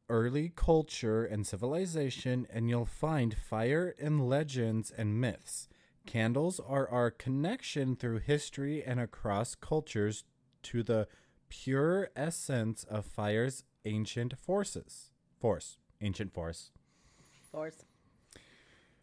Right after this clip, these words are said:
Speaker 1: When we make magic with candles, we connect to our deepest primal self, our magical self. Lighting a candle for a magical purpose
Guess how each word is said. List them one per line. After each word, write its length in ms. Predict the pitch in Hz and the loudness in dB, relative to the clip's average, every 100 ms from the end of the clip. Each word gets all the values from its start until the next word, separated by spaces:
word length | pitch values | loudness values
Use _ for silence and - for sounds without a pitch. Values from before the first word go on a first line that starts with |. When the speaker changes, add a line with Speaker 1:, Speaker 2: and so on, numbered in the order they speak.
| _ | _
Speaker 1:
When 180 | - 131 | 4 6
we 140 | 139 139 | 8 6
make 320 | 151 - - | 6 4 2
magic 460 | 190 196 190 175 | 4 4 2 0
with 200 | 139 139 | 2 0
candles, 540 | - 156 160 143 120 110 | 0 0 4 4 4 2
we 100 | 113 | 0
connect 720 | - 123 113 117 160 - - | -2 -2 0 2 2 0 -6
to 160 | - 139 | 0 4
our 120 | 123 | 4
deepest 680 | 104 117 143 180 196 - - - | 2 0 0 2 2 0 -6 0
primal 480 | - 123 127 131 131 | 4 6 6 6 4
self, 400 | - 120 85 - - - - | 2 2 2 -4 -18 -20 -4
our 100 | 101 | 2
magical 600 | 98 98 110 - - 85 | 4 4 2 -2 -6 -6
self. 560 | - - - - - - - _ _ _ _ _ _ _ _ _ _ _ _ - _ _ | -6 -10 -10 -14 -18 -18 -18 _ _ _ _ _ _ _ _ _ _ _ _ -20 _ _
Lighting 420 | 98 107 123 170 202 | -6 0 2 2 2
a 80 | |
candle 460 | 208 - 147 143 151 | 0 0 2 2 0
for 260 | - 139 131 | 2 4 4
a 220 | 127 117 - | 4 0 -4
magical 560 | 107 101 101 - 165 | -2 0 0 -2 -4
purpose 600 | 165 143 123 - 120 117 | 0 2 0 0 -2 -2